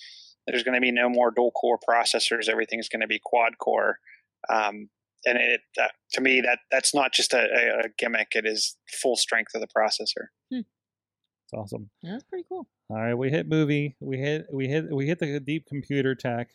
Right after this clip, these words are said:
Speaker 3: Um, I'm gonna go, uh, back in the day. Now, I was not the most diehard Dun-, Dungeons and Dragons person, but somebody else was here, um, and a lot of my friends were. Uh, and, and I have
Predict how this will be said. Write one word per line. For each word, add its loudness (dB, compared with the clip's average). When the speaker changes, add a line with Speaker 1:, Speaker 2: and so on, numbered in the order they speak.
Speaker 3:
Um, -2
I'm -4
gonna -2
go, 0
uh, -4
back -2
in -4
the -6
day. -8
Now, 0
I 2
was -2
not 0
the -2
most -2
diehard 2
Dun-, 0
Dungeons -2
and -4
Dragons -2
person, -8
but -2
somebody 0
else 0
was -6
here, -4
um, -2
and 0
a -2
lot 2
of 0
my 0
friends -2
were. -6
Uh, -4
and, -6
and -4
I -2
have -2